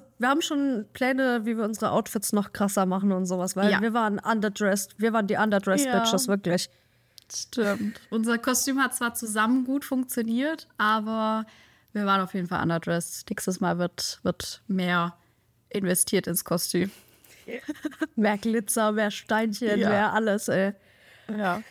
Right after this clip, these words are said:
Speaker 2: So, dann kommen wir jetzt zu unserem Lieblingsthema. Jasmin, was hast du in der letzten oder in den letzten zwei Wochen alles geschrieben? Wie läuft's?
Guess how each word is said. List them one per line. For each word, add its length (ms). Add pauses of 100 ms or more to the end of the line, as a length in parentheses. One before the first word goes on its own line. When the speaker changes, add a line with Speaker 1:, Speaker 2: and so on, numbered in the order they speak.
(100)
Speaker 2:
So, 680
dann 200
kommen 220
wir 100
jetzt 180
zu 140
unserem 360
Lieblingsthema. 1400
Jasmin, 800
was 280
hast 320
du 200
in 220
der 180
letzten 580
oder 160
in 60
den 100
letzten 320
zwei 320
Wochen 500
alles 300
geschrieben? 580
Wie 80
läuft's? 600